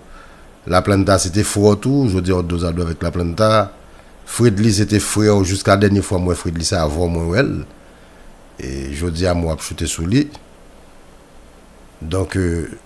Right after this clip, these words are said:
bon niveau, t'es bien avec nèg là, ce qu'on est, c'est nèg, t'as acheté conscience, li. Yo, bah, le cob, t'as acheté conscience, li. Bah, bon, ça, t'as bien avec l'État, ça.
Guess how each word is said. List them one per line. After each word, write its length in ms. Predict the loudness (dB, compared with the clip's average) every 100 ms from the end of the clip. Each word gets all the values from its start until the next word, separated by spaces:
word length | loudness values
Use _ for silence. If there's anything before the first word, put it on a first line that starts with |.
| -12
bon 200 | 6 8
niveau, 360 | 10 10 10 8
t'es 140 | 8
bien 180 | 8 8
avec 240 | 8 4 0
nèg 160 | -2
là, 100 | 0
ce 120 | -2 0
qu'on 180 | 2
est, 140 | 2 0
c'est 120 | -2
nèg, 240 | -2 -2
t'as 220 | -4 -2 -2
acheté 240 | -2 -6
conscience, 560 | -4 0 0 0 -2 -6
li. 140 | -8 -10 -20 -20 -6
Yo, 100 | 0
bah, 160 | 2 0
le 60 |
cob, 300 | 0 -4 -4 -4
t'as 260 | -4 -2
acheté 240 | -4 -6 -6
conscience, 440 | -4 -4 -4 -2
li. 220 | 0 -2 -6 -8
Bah, 180 | -6
bon, 100 | -4
ça, 100 | -4 -4
t'as 100 | -4
bien 220 | -2 -2
avec 180 | -2 -4
l'État, 320 | -4 -2 -2
ça. 220 | -2 -8